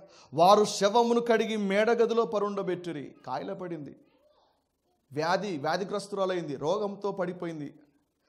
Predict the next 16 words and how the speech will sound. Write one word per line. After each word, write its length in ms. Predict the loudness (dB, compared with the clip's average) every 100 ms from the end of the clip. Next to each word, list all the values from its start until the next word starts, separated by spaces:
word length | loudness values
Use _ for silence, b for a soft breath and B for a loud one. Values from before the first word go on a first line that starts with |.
| _ _ -4
చాలామంది 360 | -4 -4 -8
ఏమనుకుంటారంటే, 920 | -8 -8 -10 -8 -8 -6 -10 -12 -20 _ b b _
ప్రభు 220 | -6 -6 -6
నమ్ముకుంటే 840 | -8 -8 -12 -6 -4 -4 -6 -16 _ _
ఏ 220 | -6 -4
సమస్య 460 | -4 -4 -4 -4 -2
రాదండి, 460 | -2 -4 -6 -6 -10
ప్రభు 520 | -16 _ -4 -2 -2
నమ్ముకుంటే 380 | -4 -4 -6 -6
కష్టాలన్నీ 1080 | -8 -8 -6 -6 -6 -8 -6 -4 4 6 6
పోతాయండి. 640 | 4 4 0 0 -2 -6
వాళ్ళకి 440 | -8 -12 -10 -4
అర్థం 260 | -4 -4 -6
కాని 140 | -6
విషయం 220 | -8 -8
ఏమంటే, 540 | -8 -8 -6 -4 -4